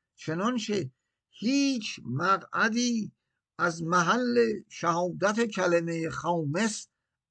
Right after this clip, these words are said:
ادناتر در آن روز نبوده، ولی چون از جنت بوده، به اعلی ما یمکن در ظل او ظاهر بوده که اگر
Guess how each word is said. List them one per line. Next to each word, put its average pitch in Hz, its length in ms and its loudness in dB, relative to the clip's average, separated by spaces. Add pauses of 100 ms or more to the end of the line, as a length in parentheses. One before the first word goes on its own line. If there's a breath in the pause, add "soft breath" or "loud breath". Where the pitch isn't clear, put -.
(140)
ادناتر 165 1200 0
در 151 160 -2
آن 151 160 -4
روز 160 580 -4
نبوده، 214 560 -2 (400)
ولی 226 440 -2 (200)
چون 185 360 -2 (100)
از 156 300 -2
جنت 185 680 0
بوده، 185 640 -4 (320)
به 202 200 2
اعلی 185 640 0
ما 185 320 -2
یمکن 185 640 0 (360)
در 165 220 2
ظل 147 440 0
او 175 320 -4
ظاهر 160 640 2
بوده 110 420 -12 (500)
که 156 220 0
اگر 240 300 2